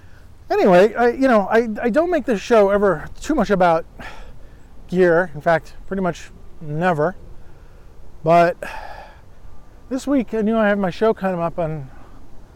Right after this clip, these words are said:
you know, by Sunday. I have to get it up. Uh, <laughs> sorry. I have to get the show up <laughs> by Sunday. <clears throat> Excuse me.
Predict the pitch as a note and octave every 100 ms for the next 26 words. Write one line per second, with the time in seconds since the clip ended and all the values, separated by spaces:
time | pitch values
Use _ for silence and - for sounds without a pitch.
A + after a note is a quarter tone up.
0 | - - - - - - - E3 D3+ C3+
1 | B2+ - - D3+ C3+ - G3 F3+ D3 D3+
2 | - C3 D3 D3 D#3 D3 D#3+ - - -
3 | - - - - - - - - F3+ C#3+
4 | C#3 C3 D3+ - D3 - - - - -
5 | - - - - - - - E3 G3+ A3+
6 | E3+ - C4 F#3 D#3+ - - - - -
7 | - - - - - - E3 C3+ F#3 E3
8 | D3+ E3 - - - - - - - -
9 | B3 G#3 E3+ B2 - E3 D3 C#3 F#3